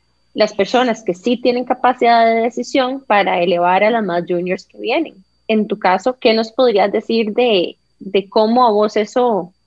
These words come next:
sea, cómo lo practicas vos? ¿Cómo haces para que las chicas o, que son estudiantes tuyas se enamoren de la posibilidad de ser como vos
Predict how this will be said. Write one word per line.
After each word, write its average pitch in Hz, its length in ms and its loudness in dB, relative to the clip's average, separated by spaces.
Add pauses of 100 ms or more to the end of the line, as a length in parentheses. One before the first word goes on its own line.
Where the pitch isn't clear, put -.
(100)
sea, 196 160 -2
cómo 214 240 0
lo 247 120 0
practicas 175 540 -4
vos? 240 400 -4
¿Cómo 220 320 0
haces 226 300 -2
para 220 220 -2
que 185 200 -2
las 180 340 -6
chicas 247 560 -4
o, - 360 -6
que 185 80 -4
son 208 320 0
estudiantes 175 600 -4
tuyas 269 440 0 (580)
se 202 400 2
enamoren 233 540 2
de 285 60 0
la 262 100 0
posibilidad 190 600 0
de 233 280 0
ser 185 160 -4
como 226 200 -6
vos 190 320 -6